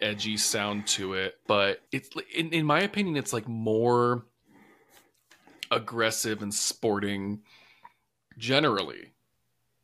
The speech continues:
not exclusively, but generally so than a four cylinder.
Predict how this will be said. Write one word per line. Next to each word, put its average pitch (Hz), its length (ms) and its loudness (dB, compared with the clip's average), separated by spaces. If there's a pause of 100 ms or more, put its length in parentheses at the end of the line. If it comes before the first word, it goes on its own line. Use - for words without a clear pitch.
(440)
not 101 240 2
exclusively, 104 560 -2
but 101 120 -4
generally 101 680 -2 (100)
so 87 380 0
than 92 180 -2
a 87 60 -4
four 98 220 -2
cylinder. - 520 -8